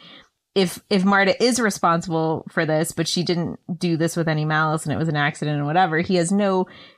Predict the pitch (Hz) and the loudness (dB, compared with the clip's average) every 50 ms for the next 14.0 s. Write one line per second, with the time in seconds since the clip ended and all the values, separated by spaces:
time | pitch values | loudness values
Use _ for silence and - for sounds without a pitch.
0 | _ _ - - - - 226 - 311 349 359 311 330 311 294 277 - 262 220 - | _ _ -8 -8 -6 -2 0 2 2 2 2 2 2 2 2 2 2 2 0 2
1 | 220 202 - - 202 185 - 190 196 - 180 165 156 151 156 151 151 139 - - | 0 0 2 0 0 0 0 -2 0 0 0 0 0 2 2 2 0 0 -2 -2
2 | 160 175 151 143 143 151 190 165 143 147 135 - 160 151 143 143 110 - 135 143 | 0 2 2 2 4 4 2 2 2 0 -2 -2 0 0 0 0 -2 -2 -2 -2
3 | 147 139 143 143 - 147 110 139 - - 156 120 127 131 127 135 113 107 156 - | 0 0 -2 0 -2 -2 -2 -2 -2 -2 -2 -2 0 0 0 0 0 -2 -2 -2
4 | - 285 269 294 233 208 196 175 170 185 - 165 160 147 139 131 127 131 131 139 | 0 0 0 0 0 0 0 0 0 -2 -2 -2 -2 0 -2 -2 -2 -2 0 2
5 | 147 151 151 143 - - _ _ _ _ _ _ _ _ - - 175 175 147 127 | 4 4 4 2 0 -6 _ _ _ _ _ _ _ _ -4 -2 0 0 0 0
6 | - - - 123 135 135 - 95 87 90 101 117 - - - - - - 180 165 | -2 -2 -2 -2 -2 -2 -2 -4 -8 -6 -6 -6 -6 -6 -8 -8 -6 -4 -4 -2
7 | 160 156 160 165 - - - 202 190 190 185 - 220 214 226 226 233 233 233 220 | -2 -2 -2 -2 -2 -2 -2 -2 -2 -2 -2 0 0 2 2 2 2 2 0 0
8 | 220 226 - - - 214 - - 226 214 208 214 208 - - - - - - _ | -2 -4 -4 -4 -4 -4 -2 0 0 2 2 2 0 -2 -6 -20 -20 -20 -16 _
9 | - - - _ _ _ - 220 - - 254 247 247 226 220 247 294 349 349 339 | -8 -8 -8 _ _ _ -6 -4 0 2 4 4 6 6 6 4 4 4 4 2
10 | 294 254 - - - 208 208 240 302 320 208 175 185 190 - - - - 208 185 | 0 0 -2 0 0 2 2 2 2 2 2 2 0 0 -2 -6 -4 -2 0 2
11 | 180 180 175 170 170 165 - _ _ - 180 - 208 233 254 254 254 226 226 196 | 4 4 4 4 4 2 0 _ _ -12 -4 0 2 2 4 4 2 2 2 0
12 | - - 196 240 240 202 180 165 170 180 160 - - - 175 214 220 190 160 151 | 0 0 0 0 2 2 2 0 0 0 -2 -2 0 0 2 2 4 4 4 4
13 | 151 143 - 180 196 202 190 170 151 165 180 185 175 151 143 147 147 151 170 208 | 2 2 2 2 2 2 2 2 2 4 4 4 4 2 2 0 -2 -2 -4 -4